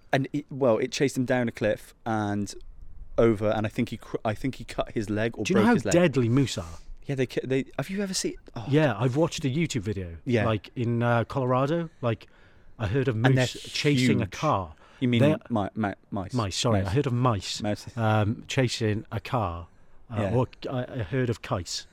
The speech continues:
Speaker 2: cars,
Speaker 1: Kites,
Speaker 2: kites.
Speaker 1: kites.
Speaker 2: Um, yeah, they, they are <laughs> insanely deadly.
Speaker 1: They are s-,
Speaker 2: Don't
Speaker 1: absolutely
Speaker 2: they go,
Speaker 1: terrifying.
Speaker 2: like,
Speaker 1: They can go. They can travel, like, thirty,
Speaker 2: fast?
Speaker 1: forty mile an hour.
Speaker 2: Yeah.
Speaker 1: Yeah.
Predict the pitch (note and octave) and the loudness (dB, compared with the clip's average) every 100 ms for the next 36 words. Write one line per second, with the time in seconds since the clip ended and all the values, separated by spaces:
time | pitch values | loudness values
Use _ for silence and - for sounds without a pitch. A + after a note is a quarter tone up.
0 | - - G2 F2 - - A2+ G2 - - | -14 -8 -6 -6 -10 -4 -2 -2 -6 0
1 | A2 A#2 A#2 A2 G#2+ G#2 - - - - | 0 2 2 4 2 -2 -6 -14 -14 -14
2 | - - B2 C3 G2+ D3+ D#3 - - - | -18 -10 2 2 6 6 6 2 -18 -2
3 | C3 C#3+ C3 B2+ - B2+ A#2 - - B2 | 4 6 8 6 2 0 0 0 0 0
4 | G2 F3 A#2 D3+ C3+ A2+ F#2+ A2 G#2 - | 4 4 4 2 2 0 0 2 2 -2
5 | - - - C3+ - D3+ F#3 G#3+ G3+ G#3+ | -10 -12 -6 -6 -4 -2 -2 2 0 2
6 | D#3+ G#2+ - - - - - - - - | 2 2 -4 -14 -16 -16 -16 -18 -18 -16
7 | - - - A2+ - C3+ C3 B2 A#2+ B2+ | -16 -18 -4 -4 -2 2 2 4 0 0
8 | A#2 - - B2+ G#2+ - - G#2 - C3 | -2 -4 -4 -4 -2 -6 0 2 2 2
9 | G2+ G2+ G2 F#2+ F2+ C#3 G2 E2+ F2 F2 | 0 2 0 -2 0 2 0 -4 -8 -10